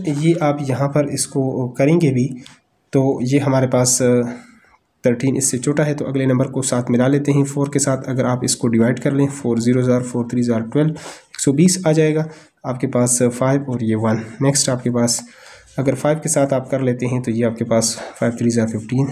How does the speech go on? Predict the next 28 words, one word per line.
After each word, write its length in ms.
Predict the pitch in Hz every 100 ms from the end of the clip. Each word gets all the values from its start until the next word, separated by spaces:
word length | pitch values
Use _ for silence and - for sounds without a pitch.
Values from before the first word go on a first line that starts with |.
| -
और 160 | 117 110
ज़ीरो। 300 | 110 107 151 - - - - - _ _ - - _ -
तो 420 | 127 113 - - _ -
इस 160 | 180 -
तरह 160 | 170
ये 240 | 156 139 151
आपके 280 | 139 139 131
पास 260 | 131 131
कितने, 340 | - 151 160 160
अ, 80 | 160
पैकेट्स 520 | 135 135 139 143 -
आ 80 | 139
गए, 160 | 139 131
Number 260 | 123 123
आप 240 | 120 120 - - - - -
पे-, 180 | 131 123
अ, 100 | 123 120
ये, 200 | 135 139
अ, 360 | 139 123 120 120
कितने, 420 | 143 151 147 143 - -
अ, 120 | 131
चावल 400 | 123 143 147 147
आ 100 | 139
गए 120 | 135 139
एक 300 | 143 135 -
packet 220 | 143 147
के 100 | -
अंदर, 340 | - 165 165